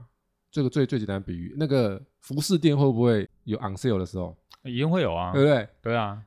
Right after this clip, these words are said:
Speaker 1: 好，是换季的时候。
Speaker 2: 最近就成差不多了吧？
Speaker 1: 对，换季的时候嘛。
Speaker 2: 嗯，嗯，嗯。
Speaker 1: 所以半导体也会有这种时候啊。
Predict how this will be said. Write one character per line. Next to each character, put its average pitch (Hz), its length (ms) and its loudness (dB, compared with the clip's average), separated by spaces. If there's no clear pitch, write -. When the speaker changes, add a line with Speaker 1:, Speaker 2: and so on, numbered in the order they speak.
Speaker 1:
好， 98 120 -2
是 98 120 -6
换 135 200 4
季 127 120 -2
的 107 100 2
时 98 80 -4
候。 90 240 -4
Speaker 2:
最 151 160 -2
近 147 180 -6
就 143 80 -4
成 104 240 -6
差 110 140 -6
不 113 80 -10
多 107 180 -4
了 101 120 -4
吧？ 92 180 -8
Speaker 1:
对， 117 100 -2
换 123 240 0
季 123 120 -2
的 107 80 0
时 98 80 -6
候 90 140 -6
嘛。 87 100 -18
Speaker 2:
嗯， 104 420 -4
嗯， - 20 -10
嗯。 92 40 -14
Speaker 1:
所 190 100 2
以 185 80 0
半 190 220 -2
导 156 180 2
体 120 180 -10
也 98 140 -2
会 165 240 2
有 92 160 2
这 113 60 -10
种 107 180 -4
时 - 140 -16
候 92 180 -4
啊。 82 180 -8